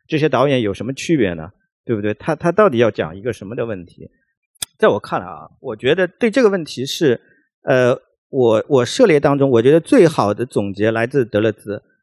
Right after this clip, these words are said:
德勒兹在他著名的这个电影一里面，也就是运动影像里面，有一个非常好的一个总结。他就说，如果在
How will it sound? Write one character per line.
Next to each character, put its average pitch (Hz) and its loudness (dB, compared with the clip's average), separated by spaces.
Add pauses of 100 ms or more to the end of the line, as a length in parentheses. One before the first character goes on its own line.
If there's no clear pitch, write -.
(180)
德 147 6
勒 196 4
兹 190 -10
在 190 2
他 165 0
著 185 -2
名 131 0
的 139 0
这 139 -4
个 107 0
电 165 0
影 110 -4
一 170 0
里 127 -2
面， 98 -10
也 104 -8
就 135 -8
是 139 -6
运 185 2
动 160 2
影 104 -2
像 139 0
里 95 -4
面， 110 -6
有 104 0
一 113 0
个 139 4
非 185 2
常 131 0
好 101 -8
的 95 -8
一 92 -12
个 101 -10
总 92 -12
结。 90 -8
他 214 -2
就 190 4
说， 160 2 (420)
如 175 6
果 135 6
在 139 4